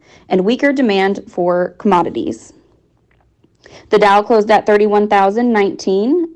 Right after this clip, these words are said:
up one hundred and ninety-seven points.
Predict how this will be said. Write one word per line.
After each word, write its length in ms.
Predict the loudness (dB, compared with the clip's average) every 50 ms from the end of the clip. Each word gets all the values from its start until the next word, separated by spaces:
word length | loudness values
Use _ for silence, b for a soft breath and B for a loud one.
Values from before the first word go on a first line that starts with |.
| -4 0
up 320 | 0 0 0 -2 -8 -18 -20 b b b b b b b _ -4
one 200 | -2 0 0 2
hundred 240 | 2 2 2 2 2
and 100 | 2 0
ninety-seven 540 | 0 0 0 -2 -2 -2 -2 -2 -2 -2 -2
points. 560 | 0 0 0 0 -2 -2 -6 -14 -20 -20